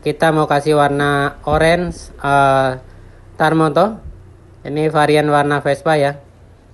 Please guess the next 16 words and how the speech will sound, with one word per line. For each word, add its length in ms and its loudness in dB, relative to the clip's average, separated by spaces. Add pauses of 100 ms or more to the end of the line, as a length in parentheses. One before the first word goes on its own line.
(240)
V 280 2
sembilan 680 -2
empat 160 0
delapan 280 0
lima 240 -2
bintang 320 -4
dua. 280 0 (560)
Hitam 240 -2
premium. 480 -2 (1040)
Kurang 160 -2
lebih 240 4
untuk 120 0
warnanya 280 0
seperti 320 -4
ini 80 0
nanti. 440 -2